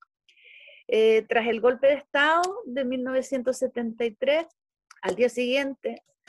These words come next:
se suspendió la Constitución vigente que estaba en ese momento, que era la Constitución de mil novecientos veinticinco, y se redactó una nueva Constitución partiendo de cero. O sea, no se modificó la Constitución anterior, sino que se hizo un, un texto nuevo.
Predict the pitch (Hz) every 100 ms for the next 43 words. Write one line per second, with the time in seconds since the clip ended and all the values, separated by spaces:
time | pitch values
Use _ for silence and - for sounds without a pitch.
0 | _ - - 240 233 220 247 269 - -
1 | 214 208 202 196 - 233 - 269 262 262
2 | - 226 226 - 226 254 262 226 202 208
3 | 208 202 - 240 214 208 208 208 214 208
4 | 208 214 240 - 311 311 349 381 _ _
5 | _ _ - - _ _ _ _ _ -
6 | 294 339 349 - _ - - 247 247 233
7 | 233 - 277 277 269 285 262 269 254 240
8 | - 269 285 233 254 240 254 254 - 220
9 | 185 170 - _ _ - 220 220 247 285
10 | 254 247 233 208 - 311 330 330 320 302
11 | 254 277 269 254 247 202 180 - 196 196
12 | - 233 - 262 - 233 226 233 - 220
13 | 190 160 -